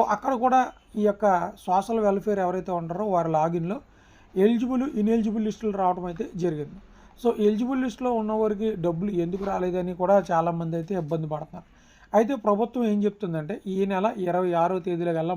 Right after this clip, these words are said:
మొత్తం డబ్బులన్నీ వేస్తాం అని అనటం జరిగింది. అయితే ఒకే రోజు పదివేల కోట్లు విడుదల చేశామని చెప్తున్న ప్రభుత్వం చాలామందికి డబ్బులు అయితే పడలేదు. దానికి గల కారణం ఏంటంటే, చాలామంది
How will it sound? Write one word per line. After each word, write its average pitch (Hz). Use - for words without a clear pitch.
మొత్తం 156
డబ్బులన్నీ 160
వేస్తాం 147
అని 196
అనటం 185
జరిగింది. 143
అయితే 233
ఒకే 226
రోజు 247
పదివేల 208
కోట్లు 226
విడుదల 202
చేశామని 208
చెప్తున్న 190
ప్రభుత్వం 170
చాలామందికి 233
డబ్బులు 196
అయితే 285
పడలేదు. 156
దానికి 220
గల 240
కారణం 208
ఏంటంటే, 175
చాలామంది 226